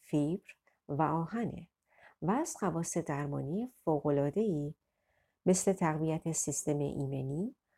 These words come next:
و تنظیم قند خون برخورداره.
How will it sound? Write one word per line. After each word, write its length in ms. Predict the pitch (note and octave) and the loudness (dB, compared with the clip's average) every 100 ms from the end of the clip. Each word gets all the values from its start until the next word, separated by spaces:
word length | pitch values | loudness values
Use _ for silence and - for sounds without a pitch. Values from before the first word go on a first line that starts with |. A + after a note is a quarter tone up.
| _ - | _ -2
و 80 | F#3+ | -2
تنظیم 680 | - F#3+ F#3+ A3 C4 C#4 | 0 0 0 0 0 0
قند 380 | C4 A#3+ C#4+ C#4+ | -2 -2 0 0
خون 500 | A3 - D3 D3+ F3 - _ _ _ - | -4 -2 -2 -2 -6 -12 _ _ _ 0
برخورداره. 800 | E3+ - - F3+ A3 A3 - | 2 2 -4 -2 2 2 0